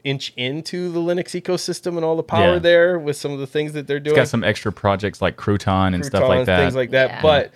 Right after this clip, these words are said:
Speaker 1: having full Linux capabilities on the Chromebook does make it a really aw-, awesome option because you got that low cost hardware on top of having the full awesome power of Linux and open source there. So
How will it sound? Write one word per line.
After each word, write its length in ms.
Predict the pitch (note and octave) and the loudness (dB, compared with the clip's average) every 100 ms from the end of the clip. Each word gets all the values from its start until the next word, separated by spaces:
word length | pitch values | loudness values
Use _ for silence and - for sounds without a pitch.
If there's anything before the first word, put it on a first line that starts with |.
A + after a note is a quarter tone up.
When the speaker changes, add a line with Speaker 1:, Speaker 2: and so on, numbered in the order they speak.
| _ | _
Speaker 1:
having 380 | - F3+ F3 C#3+ | -2 0 0 -4
full 480 | - - C#3+ E3+ E3+ | -6 0 4 4 4
Linux 520 | F3 F3+ - - - - | 2 0 -4 -12 -10 -4
capabilities 640 | E3 E3 E3 F3 E3+ E3+ | -4 -4 -2 -2 0 0
on 120 | F3 | -2
the 40 | E3 | -2
Chromebook 440 | F#3+ F3+ F3+ F3 | -2 0 -2 -2
does 260 | F3 E3+ D3 | 2 2 2
make 220 | C#3 C3 | -4 -2
it 80 | A#2 | -4
a 20 | |
really 220 | A#2 A#2 | -4 -4
aw-, 180 | G#2+ A2 - _ _ | -2 -4 -6 _ _
awesome 340 | B2+ C3 C#3 A#2 | -2 -2 -2 -4
option 440 | C3 C3 - A2+ A2 | 0 0 0 -6 -6
because 220 | A2 A2+ | -6 -4
you 60 | |
got 120 | B2 A#2 | -2 0
that 120 | G#2+ | 2
low 160 | C3+ C3+ | 2 2
cost 340 | - B2+ - | 2 2 2
hardware 520 | A#2+ A#2 A2+ A2 G#2+ - - _ | 0 0 0 0 -2 -6 -20 _
on 160 | A#2+ A2 | -6 -6
top 400 | - B2 A#2+ - | -4 0 0 2
of 240 | G#2+ G#2 | -2 -2
having 480 | G2 A2 G#2+ G#2 G#2 - - _ | -2 -2 -2 -2 -6 -10 -20 _
the 80 | A2 | -16
full 420 | - B2 A2+ G#2+ - | -6 0 2 0 -2
awesome 380 | A2 - A2+ | -4 -4 -8
power 380 | G2+ A2+ A2 G#2 | -8 -6 -2 -2
of 160 | - A2 | -4 -4
Linux 380 | G#2+ G2+ G2+ - | -4 -4 -4 -2
and 100 | A2 | 0
open 260 | A#2+ A#2 | 0 -2
source 320 | A2+ A2+ G#2 - | -6 -6 -6 -2
there. 360 | A2+ G#2+ G#2+ | 0 2 0
So 300 | - A#2 G#2+ | 0 2 2